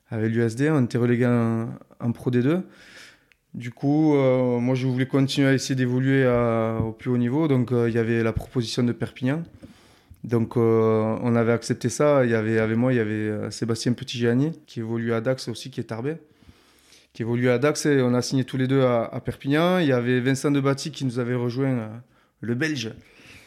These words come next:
ils nous avaient rejoint à, à Perpignan aussi cette année-là, donc on était trois moins de vingt et un à, à venir renforcer Perpignan, ouais.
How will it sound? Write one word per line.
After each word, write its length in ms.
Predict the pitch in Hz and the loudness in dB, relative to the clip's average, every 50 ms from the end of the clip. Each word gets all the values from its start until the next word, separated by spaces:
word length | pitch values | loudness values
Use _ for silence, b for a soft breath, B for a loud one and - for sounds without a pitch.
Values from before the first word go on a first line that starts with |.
| B B B | B B B
ils 40 | 123 | -4
nous 100 | 110 123 | 0 2
avaient 120 | 120 123 | 2 2
rejoint 460 | 123 117 131 123 117 135 139 139 139 | 4 2 2 2 2 2 4 4 4
à, 520 | 131 127 123 120 120 117 117 117 113 113 107 - | 4 4 4 4 4 4 2 2 0 0 -2 -4
à 80 | - 123 | -6 -6
Perpignan 400 | - 127 - - 135 131 127 123 | -6 -6 -6 -2 0 0 2 2
aussi 200 | 110 - - 139 | 0 -2 -4 -6
cette 120 | - - | -4 -2
année-là, 300 | 127 123 123 127 131 123 | 0 0 2 2 2 0
donc 200 | 117 113 - - | 0 -2 -4 -4
on 80 | 120 117 | -4 -4
était 200 | 110 - 127 120 | -4 -4 -8 -10
trois 420 | - - 139 135 135 131 127 123 | -6 -2 0 2 2 2 2 2
moins 160 | 123 127 127 | 2 2 2
de 120 | 123 123 120 | 2 2 2
vingt 240 | 120 120 117 - | 0 0 -2 0
et 40 | 139 | -2
un 140 | 139 147 147 | -2 0 0
à, 360 | 135 123 113 113 113 117 120 - B B B B B B B B B B - - | 0 -2 -2 -4 -6 -8 -12 -14 B B B B B B B B B B -12 -8
à 80 | 117 107 | -4 -2
venir 240 | 110 117 120 120 | 0 2 2 2
renforcer 360 | 120 117 - - - - - 120 | 2 0 -2 -4 -8 -6 -6 -6
Perpignan, 460 | - 120 - - - 120 117 117 113 | -6 -8 -10 -8 -6 -6 -4 -4 -6
ouais. 380 | 113 - - _ _ _ B | -8 -12 -16 _ _ _ B